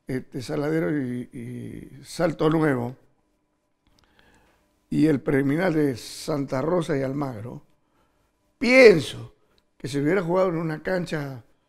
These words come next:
no sé, en la propia cancha de Saladero, voy, de Saladero, o Tomás Green, que, que hay, no sé si más cercanía, pero son barrios,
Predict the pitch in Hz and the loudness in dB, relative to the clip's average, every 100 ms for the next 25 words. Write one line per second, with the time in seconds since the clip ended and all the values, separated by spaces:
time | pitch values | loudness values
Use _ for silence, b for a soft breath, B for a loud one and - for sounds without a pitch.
0 | _ _ _ _ _ _ _ _ 220 196 | _ _ _ _ _ _ _ _ -16 -12
1 | 170 180 170 143 127 - - - 302 262 | -6 -2 0 -2 -4 -12 -16 -16 -10 -8
2 | 220 453 330 302 247 180 147 151 - - | -2 -2 -2 -4 -2 -2 -2 -4 -4 -4
3 | 170 185 143 139 - _ _ - 170 147 | -4 -4 -4 -8 -20 _ _ -14 -10 -10
4 | 143 143 170 143 139 _ _ _ _ _ | -8 -6 -6 -8 -12 _ _ _ _ _
5 | _ _ _ _ 156 160 165 175 165 175 | _ _ _ _ -4 0 0 0 0 0
6 | 160 131 - _ 160 170 156 139 120 - | -2 -6 -8 _ -4 -2 0 -4 -8 -14
7 | _ _ _ _ 180 190 185 196 196 165 | _ _ _ _ -6 -4 -2 -2 -2 -4
8 | 151 147 - - - 143 - - 175 180 | -4 -4 -4 -4 -6 -6 -6 -6 2 2
9 | 170 165 175 | 2 -2 -6